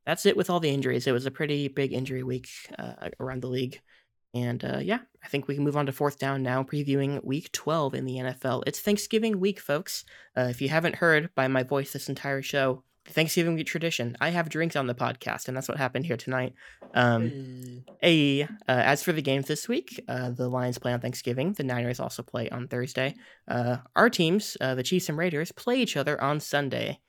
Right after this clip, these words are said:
Speaker 1: So currently, the Raiders, or s-, excuse me, the Chiefs are eight and a half point favorites, uh, over under forty-three and a half. This game's in Allegiant. Arcadio, how you feeling about this one, bud?
Speaker 2: I mean,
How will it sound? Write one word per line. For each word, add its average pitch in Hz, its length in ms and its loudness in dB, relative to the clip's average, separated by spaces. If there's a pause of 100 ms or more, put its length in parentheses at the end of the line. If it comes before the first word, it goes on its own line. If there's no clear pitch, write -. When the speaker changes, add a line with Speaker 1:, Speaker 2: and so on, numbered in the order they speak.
(460)
Speaker 1:
So 120 280 4
currently, 175 600 4
the 135 140 0
Raiders, 139 440 4
or 127 120 -4
s-, - 180 -8
excuse - 180 -4
me, 120 100 0
the 123 140 -4
Chiefs - 320 0
are - 120 0
eight 135 100 2
and - 80 -2
a 131 40 -2
half 127 220 -4
point - 220 -4
favorites, 127 560 0
uh, 127 280 -4
over 127 200 0
under 123 140 0
forty-three 127 440 -4
and - 80 -6
a 123 40 -6
half. 170 320 -2 (220)
This 127 120 -8
game's 123 240 0
in 131 160 -2
Allegiant. 135 420 -2 (640)
Arcadio, 151 320 2
how 151 100 0
you 135 120 4
feeling 139 180 2
about 120 160 2
this 120 140 -8
one, 123 100 -2
bud? 127 240 -2 (920)
Speaker 2:
I 175 100 4
mean, 202 320 12